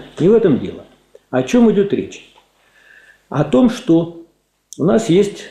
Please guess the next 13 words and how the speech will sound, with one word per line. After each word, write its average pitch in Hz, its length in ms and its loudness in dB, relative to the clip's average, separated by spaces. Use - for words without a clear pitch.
две 175 240 0
формы 180 340 2
расчётов. - 540 -4
Ну, 226 80 0
вспомним, 123 360 0
деньги. 110 280 0
Как - 260 -2
развивались 120 440 -2
деньги? 95 400 -10
Настоящие 208 500 -2
деньги — 175 340 2
это 165 320 -2
золото. 123 440 0